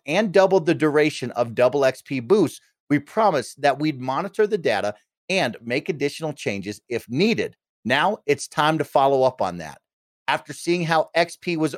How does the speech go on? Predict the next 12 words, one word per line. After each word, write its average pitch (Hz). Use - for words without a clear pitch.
earned 180
with 143
those 160
changes, 165
we 143
noticed 180
that 131
players 185
were 180
starting 214
their 240
sessions 143